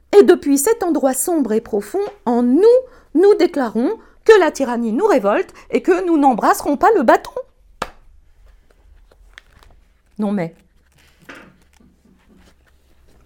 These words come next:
Quelle chaleur. Vous avez l'heure ? Trente-deux. Trente-deux. Le vent.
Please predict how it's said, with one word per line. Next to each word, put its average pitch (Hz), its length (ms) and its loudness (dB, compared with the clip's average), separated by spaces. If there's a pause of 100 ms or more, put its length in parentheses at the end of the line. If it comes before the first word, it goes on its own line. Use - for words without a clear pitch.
(1500)
Quelle - 220 -20
chaleur. - 320 -20 (1600)
Vous 208 80 -10
avez 202 140 -6
l'heure ? 262 180 -8 (1600)
Trente-deux. 127 320 -20 (140)
Trente-deux. 247 280 -2 (1600)
Le 214 160 4
vent. 370 340 4